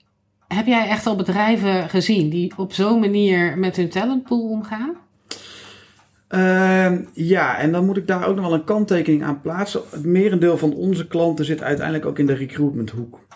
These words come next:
Speaker 1: Oké.
Speaker 2: En je ziet dat daarin, eh, e-mail marketing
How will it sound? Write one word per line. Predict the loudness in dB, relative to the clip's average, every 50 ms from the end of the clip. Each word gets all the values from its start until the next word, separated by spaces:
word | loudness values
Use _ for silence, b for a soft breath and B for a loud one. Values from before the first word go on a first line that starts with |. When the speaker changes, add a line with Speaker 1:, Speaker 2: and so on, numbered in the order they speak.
| -16 -10 -8
Speaker 1:
Oké. | -4 0
Speaker 2:
En | 2
je | 2 2
ziet | 2 0 0
dat | 0 0 2
daarin, | 2 2 2 2 2 2 4 4 2 2 -2 -6
eh, | -6 -6 -4 -4 -4 -6 -4 -2
e-mail | 0 0 2 2
marketing | 2 2 2 2 2 0 0 -2 -2 -2 -2 -2 -2 -6 -12 -20 -20